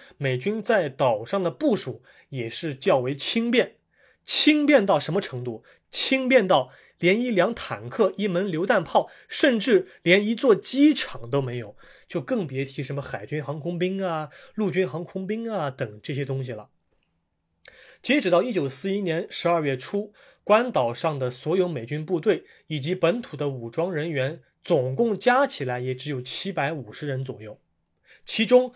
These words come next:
包括二百七十一名海军人员，有些呢是炊事员，有些是吹长号的这个军乐队的哈，大部分都没有什么武器装备。那么统领他们的海军指挥官是乔治·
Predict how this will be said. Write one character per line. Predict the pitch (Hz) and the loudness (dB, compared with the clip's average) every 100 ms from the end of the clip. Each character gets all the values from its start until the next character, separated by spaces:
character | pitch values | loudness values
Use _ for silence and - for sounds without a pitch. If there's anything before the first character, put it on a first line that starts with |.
| _ | _
包 | - 233 | 4 4
括 | 233 202 | 6 2
二 | - 214 | 4 2
百 | 147 120 | 2 -4
七 | - 202 | -4 -4
十 | 185 | -4
一 | 196 | -4
名 | 202 160 | -4 -6
海 | 170 - - | -6 -10 -10
军 | - 190 | -6 -4
人 | 131 | -2
员， | 123 110 123 _ - - _ - _ | -6 -8 -14 _ -20 -20 _ -20 _
有 | 135 131 | -4 -2
些 | 196 | 0
呢 | 190 | 0
是 | 170 | -2
炊 | - 190 | 2 2
事 | 185 165 | 2 -2
员， | 117 120 175 - - - | -2 -4 -6 -10 -20 -2
有 | 135 | 0
些 | 135 190 | 4 2
是 | 190 | 2
吹 | 147 - 208 | -2 0 0
长 | - 135 | 0 -8
号 | 151 214 151 | 0 2 2
的 | 123 | -2
这 | 156 143 | -6 -2
个 | 131 127 | -2 -2
军 | 127 202 | -4 -4
乐 | 226 190 | 2 4
队 | 285 226 | 4 2
的 | 107 | -2
哈， | - 117 - _ _ _ | -6 -8 -8 _ _ _
大 | 233 180 | 0 0
部 | 156 151 | -2 -4
分 | 143 127 | -4 -6
都 | 127 147 | -4 -4
没 | 139 | -4
有 | 139 | -4
什 | 135 | -4
么 | 143 | -6
武 | 123 107 | -8 -8
器 | 156 | -10
装 | 143 175 226 | 0 0 2
备。 | 214 - _ _ _ _ _ - | -2 -2 _ _ _ _ _ -4
那 | 185 | 0
么 | 160 | 0
统 | - 165 240 | 0 0 0
领 | 147 | 0
他 | 131 156 | -2 -4
们 | 165 | -2
的 | 143 | -4
海 | - 120 117 | -4 -8 -6
军 | 180 214 | -6 -6
指 | - | -6
挥 | 127 147 | -6 0
官 | 180 196 - - _ _ | 2 2 -2 -20 _ _
是 | - 175 175 _ | -6 -6 -8 _
乔 | - - 139 185 | -8 0 2 2
治· | 220 | 0